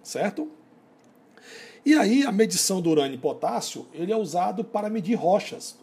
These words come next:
o tempo das rochas, o tempo dos meteoritos. Aí você fala: "Ah, Sandrão, pra que bobão que eu vou querer saber o tempo da rocha?" Meu jovem, se eu souber o tempo da rocha, a gente sabe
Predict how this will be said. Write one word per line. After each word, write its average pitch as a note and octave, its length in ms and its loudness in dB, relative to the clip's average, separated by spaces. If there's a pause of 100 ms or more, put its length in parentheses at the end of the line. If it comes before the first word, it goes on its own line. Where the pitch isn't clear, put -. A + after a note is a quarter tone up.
o - 40 -20 (120)
tempo G#3 260 -2
das C3+ 200 -4
rochas, B2 580 -6 (260)
o C3 80 -14
tempo G3 400 2
dos D3 180 -8
meteoritos. D3 760 -2
Aí D3+ 80 -4
você D#3+ 80 -12
fala: A3+ 220 0
"Ah, A3+ 40 2
Sandrão, A3 300 2
pra C4 160 0
que B3+ 180 -2
bobão A3+ 500 6
que A3+ 120 8
eu G#3+ 80 10
vou G#3+ 100 6
querer G#3+ 220 8
saber G3+ 260 2
o G3+ 60 2
tempo G#3 220 0
da F#3+ 100 4
rocha?" D#3 360 0 (460)
Meu E3 100 0
jovem, D3 280 2
se - 80 -10
eu D#3 40 -6
souber D#3+ 220 -4
o D#3 40 0
tempo D3+ 180 -8
da C3 100 -2
rocha, C#3+ 380 -2 (360)
a A2 80 -10
gente D3 300 -8
sabe D3+ 540 -6